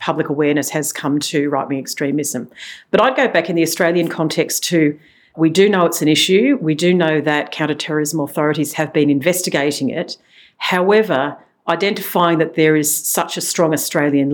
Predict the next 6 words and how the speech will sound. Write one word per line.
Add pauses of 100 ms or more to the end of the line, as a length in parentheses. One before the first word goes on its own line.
link (280)
to (280)
an
extreme
terrorist
attack